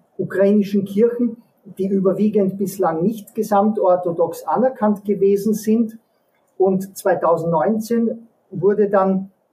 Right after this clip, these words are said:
diese Kirche vom Ökumenischen Patriarchat von Konstantinopel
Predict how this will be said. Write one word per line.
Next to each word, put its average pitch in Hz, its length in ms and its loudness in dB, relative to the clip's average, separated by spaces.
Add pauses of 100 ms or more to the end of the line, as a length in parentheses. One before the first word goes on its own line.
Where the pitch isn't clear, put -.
(120)
diese 202 240 -2
Kirche 208 400 0
vom 185 260 -2
Ökumenischen 190 720 0
Patriarchat 175 760 0
von 190 140 -2
Konstantinopel 190 1120 0